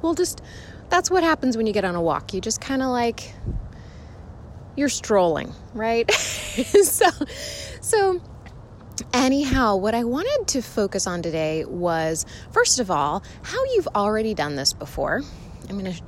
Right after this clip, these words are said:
walk you through that. And then I'm gonna walk you through, um, like, what the steps were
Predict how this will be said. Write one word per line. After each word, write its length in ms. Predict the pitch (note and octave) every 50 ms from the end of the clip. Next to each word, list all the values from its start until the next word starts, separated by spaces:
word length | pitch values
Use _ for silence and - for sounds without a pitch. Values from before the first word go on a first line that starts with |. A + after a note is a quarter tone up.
| F3 E3
walk 240 | F3 F3+ F3 -
you 100 | A3+ A3+
through 140 | A3 A#3+ B3
that. 260 | A#3 B3 A#3+ - - - - - - - - - - - - -
And 160 | A#3 A#3 B3+
then 120 | C#4 E4 F4
I'm 80 | G4+
gonna 280 | A4+ C5+ C#5 C#5 A#4+ E4
walk 320 | B3+ A3 G#3+ G#3 - -
you 140 | C4 C#4+ D#4
through, 840 | - - - - A3 G3 F#3 F#3 F3+ E3 D#3 D3 D3 D#3+ G#3 C#4 - - - - - - - - - - - - - - - - -
um, 320 | A#3+ B3+ A#3 A3+ G#3+ - - - - - - - -
like, 180 | - A#3+ A#3 - - - -
what 540 | A3 G#3+ A#3 C4+ C#4 - - - - -
the 80 | - C4
steps 500 | - - - - A3+ G#3+ G#3+ - - -
were 640 | F#3+ D#3+ E3+ F3+ F3+ F#3 G#3 A#3+ C#4 D#4 F4+ F4+